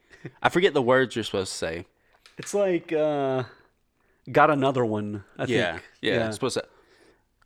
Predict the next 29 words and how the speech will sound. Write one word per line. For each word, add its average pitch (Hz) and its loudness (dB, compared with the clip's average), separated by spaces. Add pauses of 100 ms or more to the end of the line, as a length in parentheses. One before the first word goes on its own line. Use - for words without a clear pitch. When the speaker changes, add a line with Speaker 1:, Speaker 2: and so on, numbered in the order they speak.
(120)
Speaker 1:
"Got 127 10
another 120 6
one." 90 0
Speaker 2:
Yes, - -4 (500)
because 147 6
very 127 6
early 196 6
on, 123 2
this 117 0
character 120 0
explain, 135 0
gives 180 4
a 208 6
little 196 6
idea 147 6
of 113 2
what 123 6
he 120 2
is. 107 2
He's 113 -4
not 117 2
just 127 0
an 123 0
ordinary 120 4
person 113 0
sitting 113 0
in 110 0
this 113 0
stall. 104 0